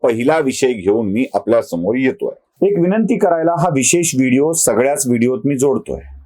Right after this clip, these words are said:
विनंती ही आहे की ॲनालायझरचं मोबाईल ॲप्लिकेशन आलेलं आहे, त्याला आपण डाउनलोड करून घ्यावं. ते प्ले स्टोअरवर अव्हेलेबल आहे. आणि स्कॅनर सुद्धा दिलेला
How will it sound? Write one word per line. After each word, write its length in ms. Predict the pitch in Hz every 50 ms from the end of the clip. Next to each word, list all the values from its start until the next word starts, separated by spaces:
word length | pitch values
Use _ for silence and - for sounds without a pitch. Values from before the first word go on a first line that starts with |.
| _ _ -
विनंती 360 | 78 85 95 101 87 - 117 98
ही 300 | 82 95 117 156 160 139
आहे 140 | 104 85 -
की 920 | - - _ _ _ _ _ _ _ _ - 123 127 131 131 135 135 135 - _ _ _ -
ॲनालायझरचं 920 | 123 135 156 165 165 160 151 143 131 135 123 110 - 127 135 139 143 147 143 - _ _ _ _ -
मोबाईल 600 | 104 104 113 127 135 139 127 143 160 170 175 165
ॲप्लिकेशन 680 | 143 127 98 131 131 131 101 120 131 117 - 131 135 135 -
आलेलं 420 | - 110 113 117 113 117 123 123 - -
आहे, 360 | 101 104 98 117 110 92 80 - - _ _ _ - - - - - _ _ _ _ _
त्याला 360 | - 143 139 147 156 165 170 - -
आपण 380 | 127 117 - 147 151 151 135
डाउनलोड 520 | 120 123 123 127 131 131 135 147 151 156 160 -
करून 360 | - 127 117 123 127 139 123
घ्यावं. 500 | 113 - - 131 131 123 95 82 64 - - _ _ _ _ _ _ _ _ - - _ _ _ _ _ _ -
ते 220 | 143 147 151 160
प्ले 300 | 160 - - 135 147 147
स्टोअरवर 480 | 127 - - 156 156 151 160 151 160 160
अव्हेलेबल 480 | 156 147 156 151 160 151 139 151 151
आहे. 140 | 156 165 190 - - _ _ _ _ _ -
आणि 180 | - 123 143 147
स्कॅनर 460 | - - - 151 131 131 135 139 135
सुद्धा 380 | 127 123 123 107 98 117 123 123
दिलेला 460 | 123 113 107 98 107 101 110 113